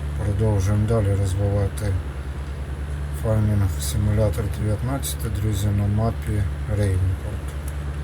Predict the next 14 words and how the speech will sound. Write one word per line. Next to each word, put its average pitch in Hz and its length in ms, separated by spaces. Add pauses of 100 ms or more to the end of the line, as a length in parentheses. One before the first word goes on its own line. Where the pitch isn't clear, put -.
(1400)
Як 101 80 (100)
ви 104 200
бачите, - 320 (120)
у 107 80
нас 104 120
тут - 280
уже 101 320
йде, 101 340 (600)
друзі, 101 240 (140)
посів, - 420 (800)
посів 120 400 (360)
зернових 104 520
культур, 73 680
друзі. 73 240